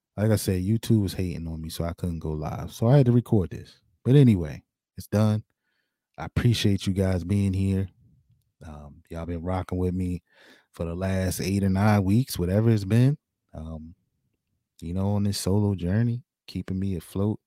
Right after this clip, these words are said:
keep giving me ideas, giving me topics, you know, tuning in. So I appreciate y'all. So look, man, follow me on my social medias, man, if you want more and wanna connect with me.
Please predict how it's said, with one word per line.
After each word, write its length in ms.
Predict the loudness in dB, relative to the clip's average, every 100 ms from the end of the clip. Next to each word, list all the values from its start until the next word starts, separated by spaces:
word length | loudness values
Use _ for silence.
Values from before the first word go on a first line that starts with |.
| _ _ _ _ _ _ _ _ -8
keep 260 | -4 -4
giving 280 | -2 0 2
me 340 | 2 2 0 -2
ideas, 540 | -2 -2 2 2 2
giving 260 | 0 0 0
me 120 | -2
topics, 680 | -2 0 2 0 -6 -10 -6
you 100 | 0
know, 260 | 2 2 -2 _ _ _
tuning 380 | 4 6 8 8
in. 260 | 6 6
So 160 | 2 -2
I 100 | 0
appreciate 640 | -2 -2 -2 -4 -8 -8
y'all. 240 | -10 -12 -14 _ _ _ _ _ _ _
So 120 | 8
look, 160 | 12 12
man, 200 | 12 10
follow 320 | 10 10 10
me 200 | 10 10
on 120 | 8
my 100 | 8
social 360 | 6 4 2 2
medias, 420 | 2 2 2 0
man, 220 | -2 -2
if 180 | -2 -4
you 60 | -4
want 200 | -4 -2
more 340 | 2 4 4
and 160 | 2 -2
wanna 160 | -6 -8
connect 360 | -4 -2 -2
with 100 | -2
me. 200 | -4 -4